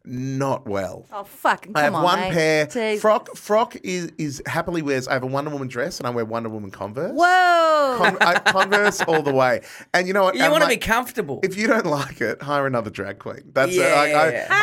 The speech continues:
Speaker 1: I just go, I, I love it. It's good fun. I also say Frock, people can call Frock a she, a he, a they. I don't care as long as they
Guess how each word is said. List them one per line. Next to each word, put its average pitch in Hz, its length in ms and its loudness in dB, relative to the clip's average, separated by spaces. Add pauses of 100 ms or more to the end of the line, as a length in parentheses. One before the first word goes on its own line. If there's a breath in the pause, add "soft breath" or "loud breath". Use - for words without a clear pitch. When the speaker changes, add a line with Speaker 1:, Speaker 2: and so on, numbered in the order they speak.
Speaker 1:
I 170 60 2
just 175 180 -10
go, 156 240 4
I, 151 160 2 (180)
I 135 80 2
love 139 240 2
it. 151 120 0
It's 135 120 -6
good 120 160 -4
fun. 120 260 -2 (220 loud breath)
I 139 80 2
also 147 260 -2
say 135 240 0
Frock, 135 460 -4 (420)
people 160 240 -4
can 156 120 -12
call 127 280 -2
Frock 117 240 -2
a 123 40 -8
she, 147 520 -2
a 120 80 -6
he, 123 500 -4 (260 loud breath)
a - 80 -8
they. 113 280 0
I 117 160 -2
don't 120 180 -2
care 151 420 -2
as 117 140 -6
long 110 160 -4
as 107 80 -10
they 107 280 -4